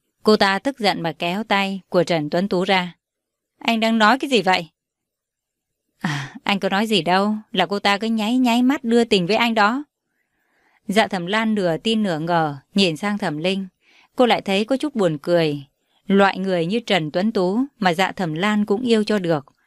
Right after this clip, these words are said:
đúng là hết thuốc chữa. Nói sao cho đúng nhỉ? Chính là nồi nào thì úp vung đấy. Kẻ tung người hứng, một đôi trời sinh. Nhìn thấy nụ cười lạnh của Thẩm Linh,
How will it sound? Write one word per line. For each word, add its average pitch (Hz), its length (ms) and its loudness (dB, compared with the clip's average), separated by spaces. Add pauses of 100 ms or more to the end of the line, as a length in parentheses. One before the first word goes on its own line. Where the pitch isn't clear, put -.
(100)
đúng 214 200 4
là 180 240 2
hết 196 260 -2
thuốc 247 180 -2
chữa. 190 340 -2 (640)
Nói 202 180 4
sao 208 300 2
cho 208 140 -4
đúng 196 180 -2
nhỉ? 180 240 0 (300)
Chính 233 240 0
là 160 400 -2 (180)
nồi 196 300 4
nào 165 420 0 (100)
thì 190 120 0
úp 233 320 0
vung 196 200 2
đấy. 180 340 0 (640)
Kẻ 170 260 2
tung 226 260 -2
người 170 240 0
hứng, 214 320 0 (460)
một 190 260 4
đôi 220 380 4
trời 170 240 4
sinh. 196 320 0 (920)
Nhìn 208 180 4
thấy 226 140 2
nụ 262 140 6
cười 185 220 4
lạnh 175 340 0
của 170 360 0
Thẩm 165 220 -2
Linh, 202 300 0